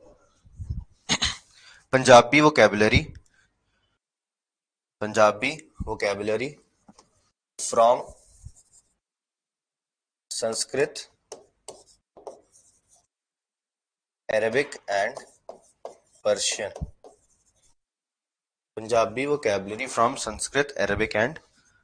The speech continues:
Persian। नेक्स्ट लिखो compositions।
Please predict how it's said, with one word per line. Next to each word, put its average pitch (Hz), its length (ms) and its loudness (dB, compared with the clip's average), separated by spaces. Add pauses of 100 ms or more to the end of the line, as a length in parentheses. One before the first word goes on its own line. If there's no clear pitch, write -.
(180)
Persian। 98 460 -4 (4000)
नेक्स्ट 117 180 0
लिखो 127 140 2
compositions। 117 840 4